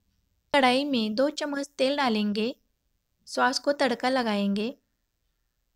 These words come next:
थोड़े से करी पत्ते डालेंगे, थोड़ा सा लहसुन, थोड़ा सा अदरक, दो चार मिर्च और करी पत्ता डालेंगे। तड़का लगाने के बाद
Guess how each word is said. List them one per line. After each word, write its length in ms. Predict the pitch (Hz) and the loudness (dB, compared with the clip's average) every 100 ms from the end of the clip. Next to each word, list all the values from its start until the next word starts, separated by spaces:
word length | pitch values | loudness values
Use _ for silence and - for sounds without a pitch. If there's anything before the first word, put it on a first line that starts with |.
| - | 2
थोड़े 220 | 277 277 | 4 4
से 140 | 277 294 | 0 -2
करी 280 | 262 262 | 0 0
पत्ते 360 | 285 277 277 247 | 2 0 0 0
डालेंगे, 640 | 240 214 208 208 226 - _ - | 0 0 -2 -2 -6 -6 _ -6
थोड़ा 200 | 226 240 | -2 -2
सा 160 | 240 277 | 0 0
लहसुन, 640 | 269 262 - 254 233 277 - _ _ _ _ _ _ _ _ - | 2 0 -2 -6 -6 -8 -16 _ _ _ _ _ _ _ _ -4
थोड़ा 200 | 233 226 | -2 -2
सा 140 | 233 | -2
अदरक, 640 | 247 254 220 240 220 226 _ _ _ | -2 -2 0 0 0 -4 _ _ _
दो 140 | 240 247 | -4 -4
चार 300 | 247 247 254 | -2 -2 -2
मिर्च 460 | 262 240 226 - - _ _ _ | -2 -2 -4 -8 -14 _ _ _
और 80 | 240 - | -6 0
करी 180 | 262 | 0
पत्ता 360 | 240 254 - 220 | 0 -4 -2 -2
डालेंगे। 580 | 226 208 202 202 226 277 _ _ _ _ _ _ _ _ - - - - - - - - - _ _ _ _ _ _ _ _ _ _ _ _ _ _ - | -2 -2 -2 -2 -4 -8 _ _ _ _ _ _ _ _ -14 -14 -14 -20 -20 -20 -20 -20 -20 _ _ _ _ _ _ _ _ _ _ _ _ _ _ -6
तड़का 340 | 254 214 - | -4 -2 -4
लगाने 420 | 294 294 269 262 269 | -2 -2 -4 -4 -6
के 200 | - 285 | -6 -4
बाद 260 | 233 220 | -4 -4